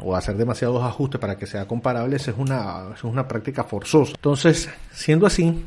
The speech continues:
nosotros vamos a tener que dos transacciones son potencialmente comparables cuando las actividades realizadas en su formación, los activos utilizados y los riesgos asumidos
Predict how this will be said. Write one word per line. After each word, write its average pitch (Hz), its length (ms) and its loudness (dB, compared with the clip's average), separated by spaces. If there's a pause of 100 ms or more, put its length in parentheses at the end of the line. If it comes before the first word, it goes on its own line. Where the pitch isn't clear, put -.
(120)
nosotros 139 360 0
vamos 151 220 2
a 156 100 2
tener 131 280 -2
que - 80 -4
dos 127 220 2
transacciones 175 680 2
son 131 300 2 (280)
potencialmente 135 920 2
comparables 120 640 0 (520)
cuando 117 240 2
las 135 120 4
actividades 135 480 2
realizadas 143 500 2
en 113 80 0
su 117 100 -2
formación, 110 540 -2
los 92 100 -6
activos 131 480 2
utilizados 101 640 -2 (340)
y 113 80 -2
los 104 140 2
riesgos 185 340 6
asumidos 202 440 4